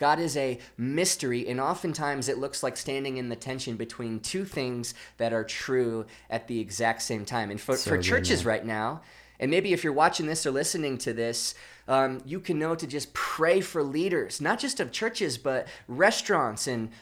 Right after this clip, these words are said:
Speaker 1: businesses that are gonna open back up as we, as we reopen the world right now, um, all trying to figure out, "Man,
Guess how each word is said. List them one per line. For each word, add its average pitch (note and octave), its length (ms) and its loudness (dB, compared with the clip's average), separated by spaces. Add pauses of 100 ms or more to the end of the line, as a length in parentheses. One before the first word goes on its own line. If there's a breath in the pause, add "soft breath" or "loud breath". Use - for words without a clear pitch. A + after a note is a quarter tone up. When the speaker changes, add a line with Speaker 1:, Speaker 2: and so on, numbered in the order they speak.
(120 soft breath)
Speaker 1:
businesses F#3+ 720 4
that C3+ 140 2
are C#3 80 0
gonna C3+ 240 -2
open F#3 340 2
back E3 260 4
up F#3 300 4
as B2+ 160 -2
we, D3+ 340 -2 (420 soft breath)
as D3 120 0
we E3+ 140 2
reopen F#3 580 4
the C#3 80 2
world D3+ 400 2
right C#3 240 2
now, A2 380 -6 (180)
um, C3 360 2
all E3+ 180 6
trying F#3+ 380 0
to - 60 0
figure D#3+ 640 2
out, E3 260 4
"Man, C#3+ 360 -2